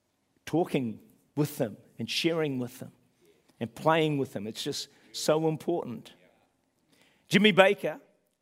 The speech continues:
ended up in prison. And a son came and visited him. He was this Christian megastar. Son came and visited him in prison and said, "Dad, this is the happiest day of my life. Like,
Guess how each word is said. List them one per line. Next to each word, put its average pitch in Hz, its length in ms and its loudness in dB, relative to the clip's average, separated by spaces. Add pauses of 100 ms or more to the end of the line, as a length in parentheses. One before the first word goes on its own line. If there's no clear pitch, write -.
(600)
ended 170 260 2
up 170 180 4
in 143 100 -6
prison. 139 360 -4 (2750)
And 127 120 0
a 135 40 2
son 175 460 0 (100)
came 156 220 0
and 131 80 -4
visited 139 300 0
him. 113 100 -4
He 151 80 -2
was 143 100 -2
this - 180 -6 (500)
Christian 170 300 -2
megastar. 139 440 -2 (640)
Son 175 220 4
came 165 160 0
and 143 100 -4
visited 139 360 -2
him 110 140 -12 (260)
in 143 140 -2
prison 123 300 -2
and 123 100 -2
said, 165 240 0 (460)
"Dad, 240 360 8 (280)
this 208 160 -4
is 156 100 -6
the 135 80 -2
happiest 214 580 0
day - 180 6
of 180 120 0
my 196 160 4
life. 185 480 -2 (560)
Like, - 380 2